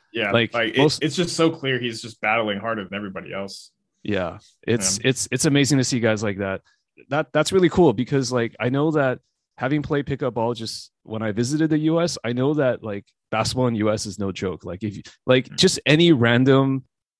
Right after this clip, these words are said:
Speaker 2: run at the Y is just, like, there's some ringers in there. So you must have been
Speaker 1: Yeah.
Speaker 2: pretty good to be, like,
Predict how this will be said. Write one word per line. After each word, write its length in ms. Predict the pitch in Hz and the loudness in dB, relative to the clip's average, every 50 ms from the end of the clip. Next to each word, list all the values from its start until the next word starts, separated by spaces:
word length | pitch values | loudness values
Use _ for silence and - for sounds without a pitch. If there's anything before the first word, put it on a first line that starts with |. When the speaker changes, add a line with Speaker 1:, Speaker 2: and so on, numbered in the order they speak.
| _ _ _ _ _ | _ _ _ _ _
Speaker 2:
run 320 | 110 110 117 107 113 131 135 | -6 0 2 2 4 4 2
at 100 | 127 - | 0 0
the 100 | 117 101 | -2 -4
Y 340 | 95 95 92 92 98 113 135 | -4 -4 -4 -2 -2 -2 -2
is 260 | 156 - 127 123 - | -4 -4 -6 -6 -6
just, 160 | 120 - 160 | -6 -4 -4
like, 180 | 147 131 127 - | -4 -6 -4 -4
there's 160 | 151 156 - | -4 -4 -4
some 240 | - 175 147 120 104 | -4 -4 -4 -4 -6
ringers 360 | 98 104 113 110 104 98 92 | -6 -8 -8 -8 -10 -10 -12
in 100 | 92 87 87 | -14 -16 -14
there. 160 | 92 92 82 | -12 -8 -6
So 140 | - - 127 | 0 4 6
you 100 | 151 180 | 6 6
must 200 | 220 214 - - | 6 4 2 4
have 60 | 180 | 2
been 100 | 170 151 | 2 2
Speaker 1:
Yeah. 60 | 139 | 2
Speaker 2:
pretty 200 | 165 160 156 143 | 2 2 2 2
good 240 | 120 131 127 113 - | 2 0 0 0 -2
to 120 | - 127 95 | -6 -4 -2
be, 140 | 110 110 | 0 0
like, 360 | 104 101 - 98 - - _ | 2 2 0 -2 -4 -8 _